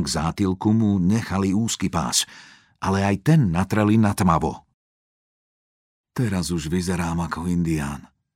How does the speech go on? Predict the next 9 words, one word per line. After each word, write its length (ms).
hovoril 480
si 240
Juraj 320
smutne. 640
Indiánky 560
nedbali 480
na 240
jeho 160
protesty. 640